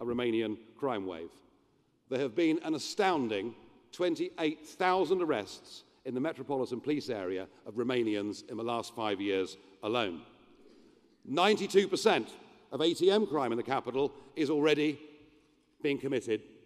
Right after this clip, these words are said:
by Romanian gangs. And this surely gets to the heart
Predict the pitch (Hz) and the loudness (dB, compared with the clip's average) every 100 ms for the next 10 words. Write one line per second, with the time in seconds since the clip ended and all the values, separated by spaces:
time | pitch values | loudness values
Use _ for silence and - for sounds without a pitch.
0 | _ 127 120 123 113 107 110 110 156 127 | _ 0 0 0 0 0 -2 0 0 0
1 | 92 78 - - _ _ _ _ 160 202 | -2 -8 -16 -20 _ _ _ _ 2 2
2 | - 208 196 180 196 - 165 - 202 165 | 6 4 6 4 0 -2 -6 0 4 4
3 | 98 | 2